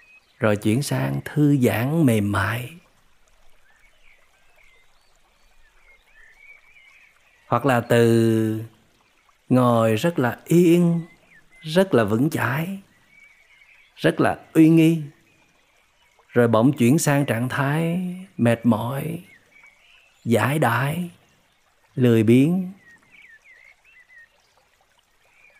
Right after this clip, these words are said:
nhìn không thấy sức sống. Rồi lại quay về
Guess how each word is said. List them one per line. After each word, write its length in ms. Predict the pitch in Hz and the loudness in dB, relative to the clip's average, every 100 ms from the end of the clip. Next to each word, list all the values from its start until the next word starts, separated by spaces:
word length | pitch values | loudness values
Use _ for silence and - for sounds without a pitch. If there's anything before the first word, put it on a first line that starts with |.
| _ _ _ _ _ _ _ _ _ _ _ _ _ _ _ - - | _ _ _ _ _ _ _ _ _ _ _ _ _ _ _ -20 -4
nhìn 260 | 135 135 120 | 2 4 4
không 180 | 135 139 | 2 0
thấy 140 | 143 | 0
sức 180 | 147 147 | -2 -4
sống. 300 | - 143 165 - _ _ _ _ _ _ _ _ _ _ _ _ _ _ _ _ 1077 1077 - _ _ _ - _ _ _ _ _ _ - _ _ _ | -4 -6 -8 -14 _ _ _ _ _ _ _ _ _ _ _ _ _ _ _ _ _ -20 -20 _ _ _ -20 _ _ _ _ _ _ -20 _ _ _
Rồi 120 | 131 | 0
lại 180 | 131 139 147 | 2 0 0
quay 240 | 160 160 | 0 2
về 520 | 131 123 120 123 123 | 0 0 0 -2 -4